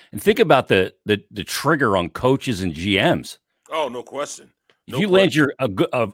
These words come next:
Speaker 1: a big city and a big money team like New York, Philly, you know, any Chicago, uh,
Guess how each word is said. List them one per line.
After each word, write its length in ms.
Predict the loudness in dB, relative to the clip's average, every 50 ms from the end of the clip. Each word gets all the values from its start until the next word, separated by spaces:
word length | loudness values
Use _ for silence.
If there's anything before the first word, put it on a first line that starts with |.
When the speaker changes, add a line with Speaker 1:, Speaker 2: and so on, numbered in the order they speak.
| _ -6
Speaker 1:
a 120 | -6 -6
big 320 | -6 -2 -2 -2 -2 -2
city 320 | -6 -2 0 0 2 2 2
and 80 | 0
a 20 | 0
big 220 | 0 -2 -2 2
money 240 | 2 2 2 0 -2
team 420 | -4 -4 -2 0 0 0 0 -2 -6 _ _ _ _ _ _ _ _
like 200 | -2 -2 -2 0
New 100 | -2 -2
York, 320 | 0 4 4 4 4 2
Philly, 800 | -2 -2 0 2 2 4 2 2 2 2 2 2 0 -2 -6 _ _
you 100 | -2 0
know, 80 | 2 2
any 240 | 4 4 2 0 0
Chicago, 880 | -4 -12 -12 -8 -4 -2 0 2 2 4 4 6 6 6 6 4 2 _ _ _ _ _ _ _ _ _ _ _
uh, 160 | -8 -8 -8